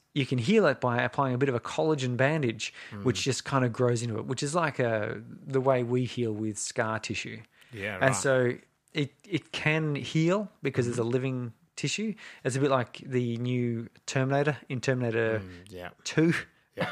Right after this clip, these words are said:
Speaker 1: <clears throat> 'Cause in Terminator one, he, he didn't heal. He just slowly rotted
Speaker 2: Yeah.
Speaker 1: off as he got damaged. In Terminator two, it was a slightly more advanced robot version. Um, so anyway, it's, it's made this robot skin.
Speaker 2: Uh-huh.
Speaker 1: And it was, it's made with, uh, commercially available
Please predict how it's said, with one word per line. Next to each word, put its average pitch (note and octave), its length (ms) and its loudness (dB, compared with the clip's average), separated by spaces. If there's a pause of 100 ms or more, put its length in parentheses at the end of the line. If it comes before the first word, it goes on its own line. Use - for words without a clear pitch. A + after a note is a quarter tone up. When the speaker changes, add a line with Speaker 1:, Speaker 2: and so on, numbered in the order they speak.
(240)
Speaker 1:
<clears throat> - 260 -14
'Cause C3+ 140 4
in C#3+ 60 -2
Terminator E3+ 320 2
one, C3 240 6
he, A#2 180 0 (200)
he - 120 -2
didn't C3 240 0
heal. A2 200 -2
He G2+ 100 -6
just A2 220 -4
slowly A2+ 260 -2
rotted A2 300 -2
Speaker 2:
Yeah. A#2 80 4
Speaker 1:
off - 120 -8
as A#2+ 80 -2
he A2+ 60 -6
got A2+ 140 -4
damaged. A#2+ 400 -4 (320)
In C3 80 -4
Terminator D3 320 2
two, B2+ 200 2 (120)
it C#3 80 2
was A#2+ 100 2
a A2+ 60 -4
slightly B2+ 260 0
more A2+ 200 -2
advanced A2+ 440 -4 (120)
robot B2 420 0
version. A2+ 460 -2 (540)
Um, A2+ 360 -2 (1080)
so E3 140 -2
anyway, D#3 160 4
it's, B2+ 140 0
it's D3+ 260 -2 (540)
made E3 280 4
this C#3+ 160 0
robot B2 540 4
skin. A#2 560 -6
Speaker 2:
Uh-huh. G#2+ 240 0 (260)
Speaker 1:
And B2+ 400 2
it D3+ 60 6
was, C3 420 4
it's F3 160 -4
made G3 220 2
with, C#3 320 0
uh, B2+ 180 4
commercially C#3 480 2
available A#2+ 540 2